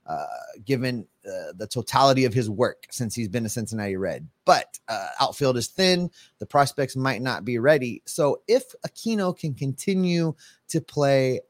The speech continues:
at, uh, slightly above league average level for these last ten days of the season, uh, maybe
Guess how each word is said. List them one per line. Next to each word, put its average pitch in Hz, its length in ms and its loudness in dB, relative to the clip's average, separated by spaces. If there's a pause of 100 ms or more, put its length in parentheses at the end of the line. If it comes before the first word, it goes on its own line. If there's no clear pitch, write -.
(140)
at, 113 480 0 (380)
uh, 101 160 -6
slightly 139 640 0
above 117 480 0
league 110 260 -2
average 101 460 -2
level 101 720 -2
for 120 100 -4
these 110 220 -2
last 110 640 2
ten 117 520 -2
days 104 420 -2
of 95 300 -4
the 95 60 -10
season, 160 540 0 (420)
uh, 104 160 -4
maybe 151 840 0